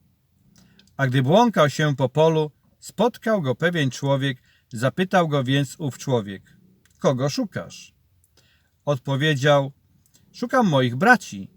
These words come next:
Powiedz mi, proszę, gdzie oni pasą trzody?”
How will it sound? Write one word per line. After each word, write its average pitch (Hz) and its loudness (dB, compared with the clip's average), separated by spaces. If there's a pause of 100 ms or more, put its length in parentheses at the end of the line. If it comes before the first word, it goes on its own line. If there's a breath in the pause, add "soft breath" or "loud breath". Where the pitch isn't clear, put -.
Powiedz 185 -2
mi, 143 -2
proszę, 143 0 (240)
gdzie 180 -4
oni 143 0
pasą 127 -4
trzody?” 117 -6